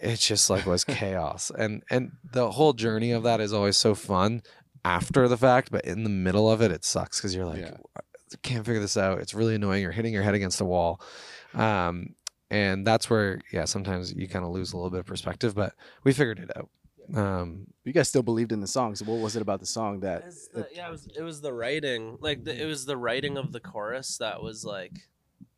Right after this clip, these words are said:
Speaker 3: really, and the first time we ever wrote it, we were really excited about it. And then everyone we showed this, like, kind of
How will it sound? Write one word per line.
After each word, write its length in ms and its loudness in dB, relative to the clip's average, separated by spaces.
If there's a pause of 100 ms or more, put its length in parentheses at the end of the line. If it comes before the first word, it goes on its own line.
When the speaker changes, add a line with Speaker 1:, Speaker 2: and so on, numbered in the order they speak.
(140)
Speaker 3:
really, 600 -6
and 160 -6
the 60 -14
first 320 -6
time 160 -8
we 100 -4
ever 200 -6
wrote 240 -4
it, 220 -4 (400)
we 80 -8
were 100 -8
really 320 -4
excited 460 -6
about 260 -4
it. 180 -6 (460)
And 160 -6
then 280 -4
everyone 360 -8
we 80 -8
showed 360 -6
this, 180 -10
like, 180 -10
kind 200 -8
of 320 -10